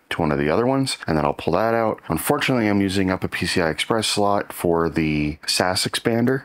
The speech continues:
It draws power from the slot. It doesn't actually use it in any way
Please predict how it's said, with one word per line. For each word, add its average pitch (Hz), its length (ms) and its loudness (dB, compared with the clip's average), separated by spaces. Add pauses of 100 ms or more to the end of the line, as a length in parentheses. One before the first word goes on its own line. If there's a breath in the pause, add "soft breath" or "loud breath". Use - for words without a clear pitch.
It 92 280 -2
draws 127 280 0
power 98 420 0
from 92 320 2
the 80 60 2
slot. 71 560 0
It - 80 -6
doesn't 98 260 2
actually 80 800 0
use 87 500 2
it 71 240 0
in 78 120 0
any 73 180 0
way 73 400 0